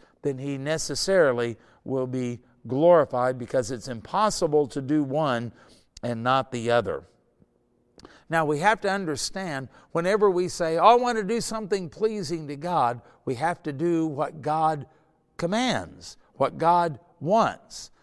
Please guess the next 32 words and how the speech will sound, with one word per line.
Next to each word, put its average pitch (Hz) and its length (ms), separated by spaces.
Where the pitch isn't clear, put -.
This 165 220
is 139 160
not 170 280
a, 117 220
"I 131 60
think 180 260
I 151 40
want 160 200
to 151 80
get 170 240
God 160 280
a 143 60
present. 156 560
I 143 60
wonder 175 340
what 170 180
I 156 140
should 147 240
get 165 160
Him. 131 140
What 202 140
do 247 60
you 220 140
think 175 300
I 131 80
ought 120 160
to 117 120
get 113 200
Him?" 107 160
And 101 160
we 131 100
all 120 240